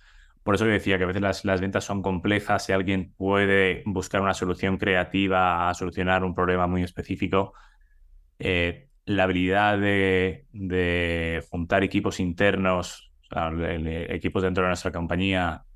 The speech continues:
para solucionar un problema que tenga el cliente. O sea, hay varias, varias cosas ahí,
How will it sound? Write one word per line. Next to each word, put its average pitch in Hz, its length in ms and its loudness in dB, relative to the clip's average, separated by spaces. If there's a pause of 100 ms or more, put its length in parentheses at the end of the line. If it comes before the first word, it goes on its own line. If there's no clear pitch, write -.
(280)
para 85 320 2
solucionar 90 500 0
un 87 80 -2
problema 95 240 2
que 87 80 -2
tenga 85 280 -2
el 85 100 -2
cliente. 92 480 -2
O - 340 -20
sea, 95 80 -2
hay 92 60 2
varias, 98 400 2
varias 95 260 2
cosas 95 300 -2
ahí, 82 260 -4